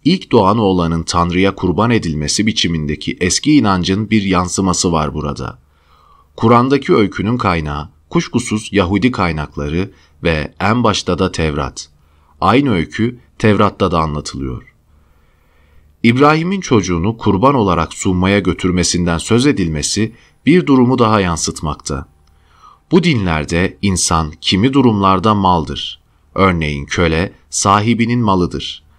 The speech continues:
Karı kocanın malıdır. Çocuk da babanın malıdır. İbrahim'e çocuğunu kurban etme yetkisinin verilmesi bundan. Muhammed, "Ben iki kurbanlığın oğluyum." der.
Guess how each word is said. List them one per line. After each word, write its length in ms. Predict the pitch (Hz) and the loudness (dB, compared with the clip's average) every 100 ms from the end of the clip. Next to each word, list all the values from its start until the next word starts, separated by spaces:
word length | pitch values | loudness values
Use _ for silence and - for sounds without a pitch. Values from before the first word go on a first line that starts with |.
| _ - | _ -2
Karı 400 | - 85 87 117 _ - | 0 0 -2 -6 _ -2
kocanın 480 | 101 101 110 123 | 0 2 2 2
malıdır. 640 | 123 98 87 - - - _ _ _ - | 2 2 2 -2 -10 -14 _ _ _ -2
Çocuk 400 | 104 98 170 - | 0 2 -2 0
da 180 | 151 | 2
babanın 360 | 135 120 120 113 | 2 2 2 2
malıdır. 600 | 98 78 71 - - - _ _ _ _ - - | 0 -2 -4 -8 -14 -16 _ _ _ _ -20 -4
İbrahim'e 800 | 98 92 95 87 82 80 82 - | -2 2 4 2 0 -4 -4 -6
çocuğunu 540 | - 113 101 127 135 143 | 0 2 4 2 0 0
kurban 360 | 107 90 143 | 0 2 2
etme 280 | 165 - 107 | 0 -4 -2
yetkisinin 680 | 95 85 - 87 90 85 80 | 0 0 -4 -4 -2 -2 0
verilmesi 580 | 82 87 95 90 98 85 | 0 0 0 0 -2 -2
bundan. 420 | 82 76 73 - - _ _ _ _ - | -4 -2 -6 -8 -20 _ _ _ _ -4
Muhammed, 520 | 95 92 85 85 120 - _ _ _ _ - | 0 0 0 -2 -6 -10 _ _ _ _ -2
"Ben 200 | 147 160 | -2 -2
iki 240 | 127 - - | -2 -2 2
kurbanlığın 640 | 123 113 117 113 110 110 | 2 4 2 2 2 2
oğluyum." 500 | 95 98 92 82 73 | 2 2 2 0 -2
der. 360 | 71 - - | -6 -8 -12